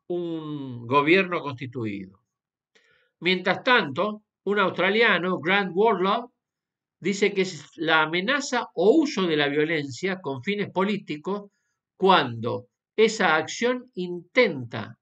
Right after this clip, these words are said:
influir en la actitud y en el comportamiento de un grupo distinto al de sus víctimas inmediatas y sus ramificaciones trascienden las fronteras nacionales.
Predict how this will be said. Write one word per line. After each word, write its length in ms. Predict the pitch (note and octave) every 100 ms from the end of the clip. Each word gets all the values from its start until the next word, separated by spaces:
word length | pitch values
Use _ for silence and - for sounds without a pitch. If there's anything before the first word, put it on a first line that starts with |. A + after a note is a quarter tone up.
| _
influir 760 | G3 G3 F3 F3 F3 A3 C4 D4+ _ _ _ -
en 260 | D#3 D#3
la 100 | D#3
actitud 460 | - D#3 D3+ C4 A#3+
y 60 |
en 100 | G#3
el 140 | E3+ C3+
comportamiento 920 | D#3 C#3+ D3 D3 E3 G3 A3+ A3 A3+
de 100 | F3+
un 80 | E3+
grupo 400 | F#3 G#3 F#3+ F3
distinto 640 | D3 B2+ - A3 C#3 C3
al 100 | B2+
de 80 | C#3+
sus 180 | D3 G3
víctimas 680 | A#3+ - G3+ G3+ A3+ A3 -
inmediatas 800 | D3 D3+ G#3 B3+ G#3+ A3 A3 - _ _ _ _ -
y 120 | F#3
sus 220 | - B3+
ramificaciones 960 | A#3+ G#3+ F#3+ F#3 F#3+ E3+ G#3 A3+ G3+ -
trascienden 680 | E3+ E3 - A#3 A#3 A3+ E3+
las 160 | C3
fronteras 560 | C#3 C3+ C3+ F3+ D#3+ C3+
nacionales. 840 | B2+ C3 B2 G#2+ G#2+ - A#2+